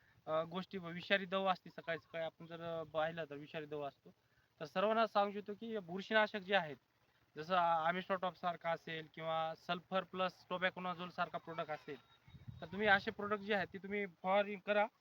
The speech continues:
आणि आपल्या कांद्यामध्ये जे काही अडचणी आहेत, ते तुम्ही सॉल्व्ह करू शकता. आता सगळ्यात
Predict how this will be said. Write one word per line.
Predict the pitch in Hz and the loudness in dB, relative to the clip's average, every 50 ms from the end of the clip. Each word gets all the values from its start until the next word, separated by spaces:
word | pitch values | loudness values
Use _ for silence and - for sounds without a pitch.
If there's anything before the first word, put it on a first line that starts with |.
| _ _ _ _ _ - _ - | _ _ _ _ _ -20 _ -8
आणि | 143 156 170 180 | -6 -2 2 2
आपल्या | 180 185 - 196 185 | 2 2 2 0 2
कांद्यामध्ये | - 185 190 196 202 202 202 196 | 4 4 4 4 4 2 0 0
जे | 180 202 | -2 -2
काही | 190 208 208 202 | 2 4 6 6
अडचणी | 196 190 180 196 190 | 6 4 2 -4 -4
आहेत, | 190 180 - | -4 -6 -6
ते | 190 185 | -12 -10
तुम्ही | 190 190 202 208 214 _ _ _ _ _ _ - - | -8 -8 -8 -8 -10 _ _ _ _ _ _ -6 0
सॉल्व्ह | 190 190 196 185 - | 2 2 2 2 -2
करू | 208 202 | -4 -4
शकता. | - - - - - 147 | -4 -6 -6 -4 -2 -2
आता | 147 156 175 165 | -2 -2 -6 -6
सगळ्यात | - 190 185 208 220 220 | -6 -2 2 6 6 6